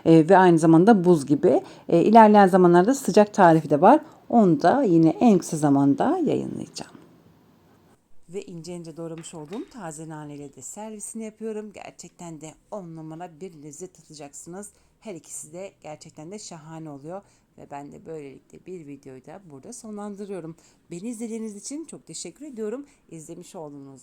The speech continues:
bu videoda beğeni attığınız için herkese teker teker teşekkür ederek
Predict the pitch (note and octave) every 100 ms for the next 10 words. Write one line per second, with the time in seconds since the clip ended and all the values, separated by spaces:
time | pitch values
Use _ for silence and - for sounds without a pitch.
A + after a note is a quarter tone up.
0 | _ G#3 F#3+ E3 D3+ C#3 C#3 F#3+ F#3+ E3
1 | - D#3+ D#3+ C#3 - D#3+ D#3+ D3 C#3+ C#3
2 | C#3 D#3+ F#3 F3 C#3+ C#3 C#3+ - A#2 F#3
3 | G3 F3+ F#3+